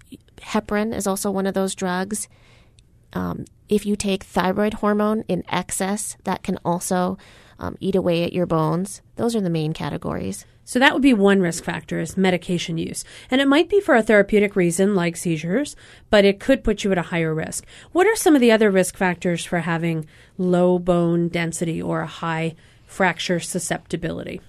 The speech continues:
Speaker 1: So some of the things are things that you can't actually control. So if you're born with a very petite frame, you're at higher risk. Certain, um, certain people who are Caucasian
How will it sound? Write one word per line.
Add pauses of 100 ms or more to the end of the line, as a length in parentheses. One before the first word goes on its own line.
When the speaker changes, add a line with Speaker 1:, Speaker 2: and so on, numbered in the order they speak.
(360)
Speaker 1:
So
some
of
the
things
are (280)
things
that
you
can't
actually
control. (280)
So
if
you're
born
with
a
very
petite
frame, (580)
you're
at
higher
risk. (560)
Certain,
um, (800)
certain
people
who
are
Caucasian